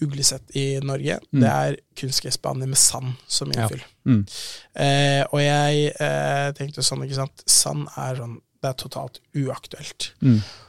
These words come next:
Speaker 1: Og så drar vi til Frankfurt, ser på banen som, eh, damelaget til Frankfurt spiller på.
Speaker 2: Mm.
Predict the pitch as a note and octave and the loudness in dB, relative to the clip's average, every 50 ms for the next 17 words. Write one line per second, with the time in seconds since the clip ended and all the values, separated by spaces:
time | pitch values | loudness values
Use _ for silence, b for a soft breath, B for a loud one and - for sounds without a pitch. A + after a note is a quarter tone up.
0 | B B _ - F3 E3 - G3 F3 F3 E3+ D#3 C#3+ - - D3+ D#3 E3 F#3 _ | B B _ -4 -2 0 0 2 4 4 6 6 4 2 0 -2 -2 -4 -6 _
1 | - - - E3 - - D3 C3 B2+ - - - F3 F3+ - - - - - - | -10 -8 -6 -4 -2 -2 -2 -2 -4 -6 -4 -4 -4 -4 -4 0 2 2 4 4
2 | D3+ C3+ B2+ - - D#3 D3+ D#3 D3+ D3 _ _ _ - D#3 D3+ D3 C3+ C3 C3+ | 2 -2 -4 -2 0 0 2 0 0 -4 _ _ _ 0 0 0 0 -2 -2 -4
3 | C#3 D3 D3 - - - C#3 C#3+ D3 D3 C#3+ - _ - - D#3 C#3+ C#3+ C#3+ C#3+ | -4 0 2 2 2 2 2 0 -2 -4 -4 -8 _ -6 -4 -2 -2 -2 -2 -2
4 | C#3+ C#3+ D3 D3 D#3 D3 - D#3+ D3 C3+ C#3 C3+ C3 C3+ C3+ C3+ C#3 C#3+ D3 D#3+ | -4 -4 -4 -6 -4 -2 0 0 0 0 -4 -6 -6 -6 -8 -6 -6 -6 -6 -8
5 | - _ - - - C#3+ C#3+ C#3 - - C3 C3+ - - - D#3 - - - C#3+ | -8 _ -10 -8 -6 -6 -4 -4 -4 -4 -4 -6 -6 -10 -8 -4 -4 -4 -4 -4
6 | C3+ C3 - G3 G#3 - - - C#3+ B2+ A2+ G#2+ | -4 0 0 0 0 -2 2 4 6 6 6 6